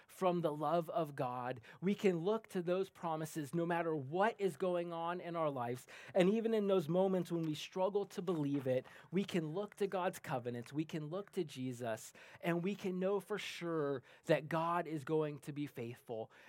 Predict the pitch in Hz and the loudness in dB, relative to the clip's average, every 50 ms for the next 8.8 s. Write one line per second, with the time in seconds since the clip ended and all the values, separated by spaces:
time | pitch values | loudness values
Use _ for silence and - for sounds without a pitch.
0 | - 147 139 127 - 156 147 147 147 147 - 147 143 156 170 175 _ - 170 151 | -8 -8 -6 -2 0 0 0 0 -2 -2 -4 -6 -4 -4 -4 -4 _ -10 -12 -8
1 | 160 160 151 151 147 143 139 139 143 143 - 139 139 107 127 127 127 - - - | -6 -4 -4 -4 -4 -6 -6 -6 -8 -8 -8 -10 -10 -8 -8 -10 -10 -10 -12 -10
2 | - 156 135 127 123 127 123 - - - - - - 135 123 135 147 151 151 151 | -4 0 0 0 0 -2 -6 -8 -12 -20 -20 -20 -10 0 4 6 6 6 6 2
3 | 147 - - 180 156 170 185 - - 135 135 135 127 127 127 - _ - - - | 0 -2 2 4 4 4 4 2 -2 -2 -2 -2 -2 -4 -6 -10 _ -18 -20 -18
4 | - - - - - 151 143 131 135 139 143 139 139 151 143 143 127 123 127 131 | -18 -20 -14 -4 0 0 2 2 2 0 0 0 -2 -4 -4 -4 -4 -4 -2 -4
5 | 123 123 - - - - 113 104 101 98 - - _ _ _ _ _ _ - - | -6 -8 -10 -12 -12 -10 -10 -8 -10 -10 -12 -14 _ _ _ _ _ _ -20 -20
6 | - - 135 131 156 170 170 196 190 208 202 185 185 180 175 170 160 - - - | -14 -8 -2 2 4 4 4 4 4 2 0 2 2 2 2 2 0 0 6 8
7 | 165 165 151 156 156 151 156 160 147 143 156 160 180 185 185 185 175 170 165 165 | 8 8 8 4 0 0 -2 -2 -2 0 2 2 2 0 0 -2 -2 0 0 0
8 | 156 - - - 160 156 151 151 151 - - 160 143 143 139 131 | -2 -4 -2 0 0 0 0 -4 -6 -4 -2 -2 0 0 -2 -6